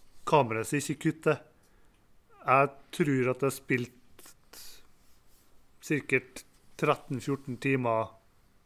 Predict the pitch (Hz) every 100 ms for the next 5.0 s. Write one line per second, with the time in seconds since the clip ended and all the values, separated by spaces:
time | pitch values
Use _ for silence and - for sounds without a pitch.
0 | _ _ _ - 139 - 147 127 - 156
1 | 147 151 143 151 151 147 139 139 143 143
2 | 139 127 - - _ _ _ _ - 151
3 | 156 143 151 131 170 151 135 147 156 151
4 | 156 143 143 190 190 - 180 165 160 147